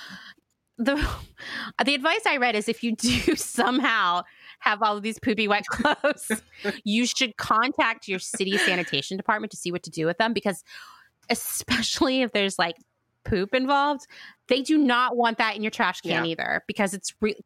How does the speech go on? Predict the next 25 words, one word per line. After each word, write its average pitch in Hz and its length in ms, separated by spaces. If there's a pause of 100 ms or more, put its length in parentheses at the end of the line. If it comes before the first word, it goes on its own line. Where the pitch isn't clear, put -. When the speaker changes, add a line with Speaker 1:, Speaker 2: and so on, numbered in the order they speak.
Speaker 1:
be 214 120
really 202 260
hazardous 170 520
for 156 60
Speaker 2:
Right. 123 100
Speaker 1:
the 165 80
work, - 300
sanitation - 480
workers. - 480 (460)
Uh, 170 240 (280)
so 247 40
anyway, 170 340 (320)
hopefully 370 400
Speaker 2:
Yeah. 320 60
Speaker 1:
this 262 180
isn't 233 220
as 196 120
widespread 180 560
as 165 320
I'm 175 220
now 170 240 (140)
envisioning 285 480
it. 285 300
Speaker 2:
<laughs> - 60 (440)
Speaker 1:
Uh, 185 320